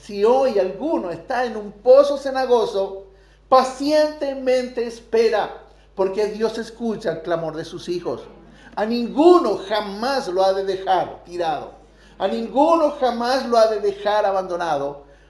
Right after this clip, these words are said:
porque Dios es bueno, porque para siempre es su misericordia. Y ahora lo que Dios haga es lo mejor que puede acontecer. Tenemos ideas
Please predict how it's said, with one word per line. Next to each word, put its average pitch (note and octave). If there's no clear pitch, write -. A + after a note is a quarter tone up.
porque E3+
Dios B3
es A3+
bueno, A3+
porque D3+
para G#3+
siempre B3
es E3
su F3+
misericordia. F#3
Y E3
ahora A#3
lo A#3
que A#3+
Dios D4+
haga G3+
es C4+
lo C#4+
mejor C#4
que F#3+
puede G3
acontecer. F#3+
Tenemos C4
ideas A#3+